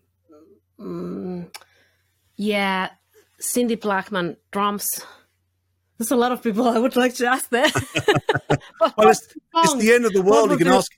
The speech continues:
Speaker 2: anyone you want, you know. It's, uh, it's,
Speaker 1: Ah.
Speaker 2: They're not gonna be doing anything else. It's like, this is the one big party that's happening. This is it.
Speaker 1: <laughs> And which song? That's a bad one. <sighs> Because you, we, you, you didn't wanna be crying. I,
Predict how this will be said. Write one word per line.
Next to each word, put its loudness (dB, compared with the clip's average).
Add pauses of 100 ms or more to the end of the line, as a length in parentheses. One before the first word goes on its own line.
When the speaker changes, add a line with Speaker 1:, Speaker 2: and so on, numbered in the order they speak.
Speaker 2:
anyone 4
you 4
want, 2
you 2
know. 2
It's, -4 (140)
uh, 4
it's, -4
Speaker 1:
Ah. -8 (420)
Speaker 2:
They're 2
not 2
gonna 2
be -2
doing 4
anything 2
else. 0
It's -6
like, -2
this -6
is -10
the 0
one 2
big -4
party 0
that's -6
happening. -2
This -6
is -10
it. 2
Speaker 1:
<laughs> -20 (1700)
And -4
which 0 (180)
song? 0
That's -4
a -4 (160)
bad -2
one. -6 (1700)
<sighs> -12 (960)
Because -2
you, 2
we, 0
you, -4
you 0
didn't 0
wanna 0
be -4
crying. -4
I, -10